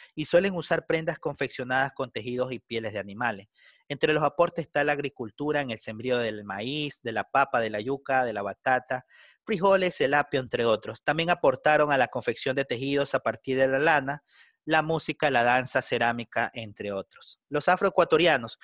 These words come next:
son una población nacida en Ecuador, descendiente de esclavos africanos.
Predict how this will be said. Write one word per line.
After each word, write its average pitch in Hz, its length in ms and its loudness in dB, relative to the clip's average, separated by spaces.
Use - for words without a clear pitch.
son 190 260 2
una 190 200 0
población 160 560 2
nacida 156 340 2
en 156 80 -4
Ecuador, 120 720 2
descendiente 123 600 -4
de 135 80 0
esclavos 131 440 0
africanos. 120 680 -2